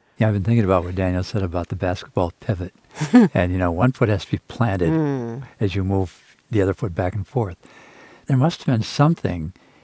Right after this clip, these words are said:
Speaker 1: in the pivot that you're describing that connects
Speaker 2: Mm-hmm.
Speaker 1: the one side of the coin from the other. Because even with a coin, there's one thing, but it has two sides. And in a pivot,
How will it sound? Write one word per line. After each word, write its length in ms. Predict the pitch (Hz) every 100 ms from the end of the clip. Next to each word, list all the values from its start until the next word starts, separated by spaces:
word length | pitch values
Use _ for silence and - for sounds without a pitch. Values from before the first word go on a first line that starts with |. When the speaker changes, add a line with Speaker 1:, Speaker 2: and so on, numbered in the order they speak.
| -
Speaker 1:
in 140 | 131
the 80 | 110
pivot 440 | - 147 113 92
that 120 | -
you're 140 | 113 101
describing 840 | 98 - - 104 101 90 82 82 - _ _ -
that 160 | 117
connects 800 | - 127 117 117 - - - - -
Speaker 2:
Mm-hmm. 260 | 165 143 165 151 _
Speaker 1:
the 80 | 117
one 240 | 90 104 107
side 360 | - 110 98
of 100 | 90
the 60 | 104
coin 560 | - 110 92 87 82 82 _
from 200 | - 92
the 140 | 90
other. 280 | 92 90 - - _ _ _ -
Because 260 | 151 131 117
even 120 | 120
with 140 | 117 107
a 40 |
coin, 360 | - - 135 87
there's 180 | 90
one 300 | 95 113 123
thing, 420 | 120 151 113 - 104 _ _ _ _
but 120 | 120
it 60 | 98
has 200 | 104 -
two 200 | - 117
sides. 680 | - - - 82 80 - -
And 100 | 131
in 80 | 113
a 60 | 98
pivot, 480 | - 175 135 85